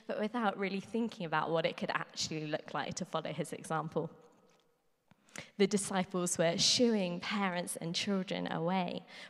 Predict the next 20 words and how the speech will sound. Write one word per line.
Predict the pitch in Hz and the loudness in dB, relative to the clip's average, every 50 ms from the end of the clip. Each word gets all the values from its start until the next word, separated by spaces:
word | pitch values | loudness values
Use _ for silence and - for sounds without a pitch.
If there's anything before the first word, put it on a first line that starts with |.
| - - | -6 0
probably | - - 254 - 233 208 214 | 0 2 2 2 2 0 0
because | - 190 - - 196 180 - | -2 -2 -2 -2 -2 -2 0
they | 170 160 | -2 -2
thought | 165 - - 180 175 175 - | -2 0 0 0 0 0 -2
that | - - | -6 -6
Jesus | - - 180 170 - 165 165 - | -4 -4 -4 -4 -4 -6 -6 -4
must | 196 185 - - - - | -4 -4 -6 -6 -8 -4
have | - 170 160 160 - | -2 -2 -2 -2 -2
more | - 214 214 233 247 247 233 | 0 2 6 6 6 6 6
important | 220 202 202 190 - 214 202 196 - - 165 - - | 4 2 2 2 2 2 0 0 0 -2 -2 -2 0
things | 190 165 165 165 - - | -2 0 0 -2 -4 -6
to | - | -2
do, | - 180 165 151 147 | 0 2 2 2 2
more | 165 185 208 220 | 4 4 4 4
important | 214 208 202 - - 226 220 220 - 180 160 - | 4 2 0 2 2 2 2 2 0 -2 -2 -2
people | - 185 185 - - 160 160 | -4 -6 -6 -4 -6 -6 -6
to | - - - | -6 -6 -4
be | 156 156 | -4 -4
meeting | 165 165 165 165 - - - - | -2 -2 -4 -4 -6 -8 -8 -6
with. | - - | -6 -8